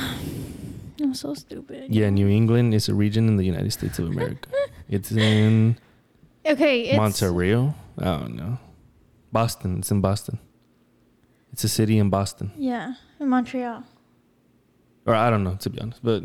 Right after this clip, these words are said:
Speaker 2: it's New England. New England Patriots.
Speaker 1: Didn't you just say Montreal somewhere?
Speaker 2: It's kinda weird. I don't know.
Speaker 1: Anyways, I'm done.
Speaker 2: But yeah, something
Speaker 1: Isn't
Speaker 2: like
Speaker 1: Montreal in Canada?
Speaker 2: Yes.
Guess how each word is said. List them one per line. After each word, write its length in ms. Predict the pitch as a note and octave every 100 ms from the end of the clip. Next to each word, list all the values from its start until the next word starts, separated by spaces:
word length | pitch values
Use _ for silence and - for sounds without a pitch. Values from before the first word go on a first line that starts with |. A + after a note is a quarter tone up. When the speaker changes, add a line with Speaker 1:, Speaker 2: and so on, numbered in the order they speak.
| F#2+
Speaker 2:
it's 140 | A2+
New 160 | B2 A#2+
England. 320 | A2 G2+ G2 -
New 100 | A2
England 260 | G#2+ A2 G#2+
Patriots. 340 | G2 - -
Speaker 1:
Didn't 220 | C#4+ D4+
you 100 | D4+
just 160 | C#4+ B3
say 80 | D4
Montreal 380 | C#4 C4+ C4 C4
somewhere? 420 | C#4+ C#4 D4+ D4 _ _ _ _ _ _ _ _ _ _ _ _ - - _ _ _ _ _ _ _ _ _ B2+
Speaker 2:
It's 100 | -
kinda 260 | B2+ B2+
weird. 360 | G#2+ G#2+ A#2+ A#2
I 60 |
don't 160 | A2+ A#2
know. 220 | A2+ A#2+ - - _ _ _ _ _ _ _ _ _ _ _ _ _ _ _
Speaker 1:
Anyways, 520 | D#4+ E4 C4+ B3 A#3 -
I'm 160 | F4 D#4
done. 260 | B3+ A3+
Speaker 2:
But 180 | A2+ F#2+
yeah, 180 | G2+ F2+
something 260 | - C#3+ F4+
Speaker 1:
Isn't 180 | G4 G4
Speaker 2:
like 120 | G4
Speaker 1:
Montreal 320 | F#4+ D#4+ E4+
in 100 | E4+
Canada? 400 | D4+ D4 E4+ G4+ G4+ - _ _ _ _ _ - - -
Speaker 2:
Yes. 400 | A#2+ G#2+ -